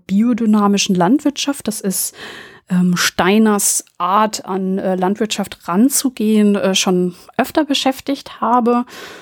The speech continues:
Und, ähm, ich habe dazu eine Folge gemacht mit dem Anthroblogger.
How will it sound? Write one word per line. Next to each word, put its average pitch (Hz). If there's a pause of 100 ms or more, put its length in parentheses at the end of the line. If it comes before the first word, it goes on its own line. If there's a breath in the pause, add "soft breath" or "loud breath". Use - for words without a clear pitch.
(100)
Und, 190
ähm, 180
ich -
habe 196
dazu 208
eine 175
Folge 226
gemacht 180
mit 208
dem 196
Anthroblogger. 170